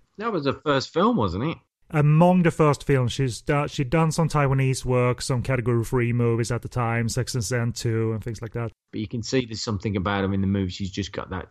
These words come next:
Speaker 1: she's got that little bit of glow about her.
Speaker 2: Impossibly cute.
Speaker 1: She is, though, isn't she? She is proper, and she's got it there. Bear in mind, that's one of her first films and stuff. You can see why all of a sudden the camera loved her. So, uh, yeah, bless her.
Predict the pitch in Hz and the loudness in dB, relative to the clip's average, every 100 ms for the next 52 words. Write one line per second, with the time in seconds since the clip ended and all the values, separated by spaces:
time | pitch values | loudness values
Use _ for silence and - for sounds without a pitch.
0 | - - - - 147 139 101 104 98 85 | -18 -16 -10 -2 0 0 2 4 4 4
1 | 95 87 80 82 87 110 110 107 95 107 | 2 0 0 0 4 4 2 -2 -2 -4
2 | - - _ _ _ 143 147 131 - - | -8 -20 _ _ _ -2 0 4 4 4
3 | 170 - 123 110 - - - - - _ | 0 0 -4 -8 -12 -16 -18 -20 -20 _
4 | _ - 185 185 113 104 107 110 110 98 | _ -2 4 4 2 -4 -6 -6 -8 -8
5 | 120 139 120 - 120 107 95 98 113 107 | -6 -6 -4 -2 -2 -2 -6 -6 -8 -8
6 | 113 139 131 110 107 110 117 113 _ _ | -4 -2 -2 -2 -6 -8 -8 -10 _ _
7 | 131 135 127 120 117 120 113 110 - 117 | -6 -2 -2 -2 -4 -4 -4 -4 -6 -4
8 | 110 - 104 90 92 - 98 98 113 120 | -4 -4 -8 -8 -10 -10 -8 -6 -4 -4
9 | 110 120 113 107 101 101 98 - 101 95 | -4 -2 0 2 2 2 0 -2 -4 -4
10 | - 127 95 98 98 104 87 - - - | -4 -2 0 0 0 -2 -4 -10 -20 -20
11 | - _ - 92 87 87 85 - 90 82 | -20 _ -4 -2 0 0 -2 -2 -2 -2
12 | - 87 - | -4 -6 -6